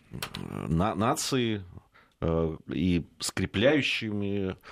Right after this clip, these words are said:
э, вот, э, все народы, которые проживают. С другой стороны, э, понятно, что все те многочисленные народы, которые проживают на территории России, имеют,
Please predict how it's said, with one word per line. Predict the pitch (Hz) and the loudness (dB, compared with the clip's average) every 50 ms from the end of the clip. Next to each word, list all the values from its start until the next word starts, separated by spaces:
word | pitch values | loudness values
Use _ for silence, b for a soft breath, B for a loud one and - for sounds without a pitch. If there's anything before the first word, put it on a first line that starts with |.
| B B B B _ | B B B B _
э, | - 85 87 87 87 87 - | 0 2 4 4 2 2 0
вот, | 98 87 85 90 87 - 98 | 0 2 2 2 0 2 2
э, | 98 92 95 95 80 - - - - - - - | 4 4 4 4 2 -2 -8 -18 -20 -20 -6 -4
все | - - 123 113 | 0 2 4 4
народы, | 110 117 117 113 117 110 90 95 | 6 6 6 4 4 2 0 -2
которые | - - 92 - - 104 98 92 85 85 82 | -2 -2 -4 0 2 2 2 4 4 2 2
проживают. | - - 87 87 82 90 90 87 85 80 78 73 | 0 0 -2 0 2 2 4 4 4 4 2 0
С | 73 | -2
другой | 85 101 127 165 165 | -2 2 2 2 2
стороны, | - - 117 113 113 113 120 135 165 175 165 B B B B B | 2 0 2 4 4 2 2 2 0 0 0 B B B B B
э, | - 90 90 90 - | 0 0 2 2 2
понятно, | 95 104 131 143 - 95 | 2 2 2 2 0 -4
что | 87 - - 92 87 85 80 - - - - - - - | -6 -2 -2 0 0 0 -2 -4 -10 -16 -20 -20 -20 -8
все | - - - 98 90 | -2 0 2 2 2
те | - 92 85 | 2 2 2
многочисленные | 85 87 80 92 - - 92 - - 85 78 82 80 | 2 2 2 2 0 -2 -2 -2 -2 -2 0 0 2
народы, | 80 82 85 95 110 95 - | 2 4 4 2 2 0 -2
которые | - 73 - - 78 71 | -4 -4 0 0 0 0
проживают | - 78 73 80 87 113 135 131 - - | 0 -2 0 2 4 2 2 2 -2 -4
на | 73 | -4
территории | - 80 80 - 90 82 78 | -2 -2 -2 0 0 0 2
России, | 78 80 76 - - 127 | 2 2 0 0 0 2
имеют, | 101 80 80 80 76 B | 4 4 2 2 0 B